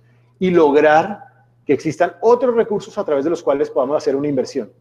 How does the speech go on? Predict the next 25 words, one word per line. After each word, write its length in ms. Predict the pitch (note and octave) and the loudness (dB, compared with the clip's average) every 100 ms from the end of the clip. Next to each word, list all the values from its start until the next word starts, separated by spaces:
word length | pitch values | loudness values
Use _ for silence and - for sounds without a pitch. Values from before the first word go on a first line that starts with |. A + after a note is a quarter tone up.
| _ _ _ | _ _ _
Pero 80 | C3 | -2
una 120 | D3+ | 0
cosa 200 | G3+ G3 | 0 0
muy 120 | F#3 G3 | 2 2
importante, 520 | F#3 D3 D3+ C#3+ E3+ | 2 0 2 -2 0
Carlos, 440 | D#3+ A2 G2 - _ _ _ _ - | 0 0 -8 -16 _ _ _ _ -2
en 100 | D3 | -2
los 140 | D3 | -2
últimos 360 | E3+ G3 F#3+ F#3+ | -4 -2 -2 -2
años 400 | F3+ A2+ - _ - | -4 -6 -14 _ -6
hemos 260 | D#3+ E3 | -4 -2
hecho 220 | F#3 - F#3 | -4 -2 -4
inversiones 680 | E3+ D3 B2+ E3+ E3+ F#3+ | 0 0 0 -2 -2 -2
anuales, 480 | F3+ D3 B2 G#2+ - | -6 -6 -6 -10 -10
llevamos 440 | C3 B2+ C#3 D3 - | -4 -2 -4 -8 -4
casi 260 | D#3+ F3 | -4 -2
tres 240 | F3+ F3+ G3 | -2 -2 -2
años, 420 | G3+ C4 - _ _ _ _ | -4 -6 -12 _ _ _ _
de 100 | - | 0
entre 240 | D3+ D3 C#3 | 0 2 -2
cincuenta 680 | - D3 C3 F#3+ F#3+ G3 F#3+ | -2 -6 0 0 0 -6 -6
y 100 | E3 | -8
setenta 400 | E3 - C3 B2 | -8 -6 -6 -4
mil 160 | B2+ C3+ | -4 -2
millones 520 | C#3+ B2+ G#2 - | 0 -2 -4 -16